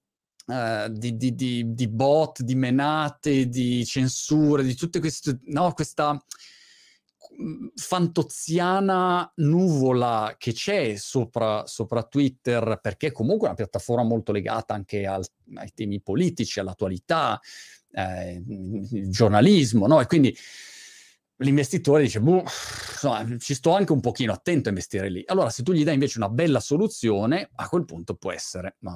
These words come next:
piattaforma interessante. Poi c'è un terzo tema, così li butto al volo, ovviamente, cioè, ehm,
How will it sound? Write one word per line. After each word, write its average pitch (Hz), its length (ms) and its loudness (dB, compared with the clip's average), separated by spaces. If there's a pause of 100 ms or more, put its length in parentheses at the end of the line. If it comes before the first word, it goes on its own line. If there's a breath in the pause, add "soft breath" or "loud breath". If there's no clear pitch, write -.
piattaforma 101 300 -6
interessante. 143 600 -4
Poi 202 140 0
c'è 127 120 -4
un 110 120 -2
terzo 127 400 -2
tema, 104 340 0 (260)
così 170 180 4
li 113 80 2
butto 165 280 6
al 123 80 4
volo, 139 320 6
ovviamente, 107 720 0
cioè, 92 260 -4
ehm, 95 520 -6